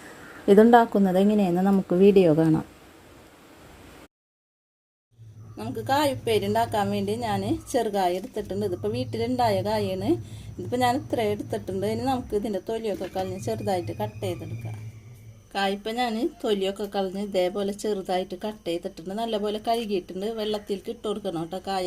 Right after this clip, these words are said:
നുറുക്കിയിട്ടുണ്ടെങ്കിൽ. അല്ലെങ്കിൽ വെള്ളത്തിൽ ഇടാണ്ട് വെച്ചിട്ടുണ്ടെങ്കിൽ കായയുടെ കളർ പോവും. അപ്പോൾ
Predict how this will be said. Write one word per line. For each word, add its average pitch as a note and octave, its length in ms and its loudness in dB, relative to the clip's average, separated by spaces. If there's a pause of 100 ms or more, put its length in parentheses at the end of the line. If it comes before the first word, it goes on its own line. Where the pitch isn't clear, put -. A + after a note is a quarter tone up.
(120)
നുറുക്കിയിട്ടുണ്ടെങ്കിൽ. F#3+ 760 -8 (120)
അല്ലെങ്കിൽ E3 320 -4 (120)
വെള്ളത്തിൽ F#3 440 -4
ഇടാണ്ട് G#3 320 -2
വെച്ചിട്ടുണ്ടെങ്കിൽ G3 520 -8
കായയുടെ F#3+ 400 -4
കളർ G3 260 -4 (140)
പോവും. F#3 240 -2 (520)
അപ്പോൾ F#3 120 -6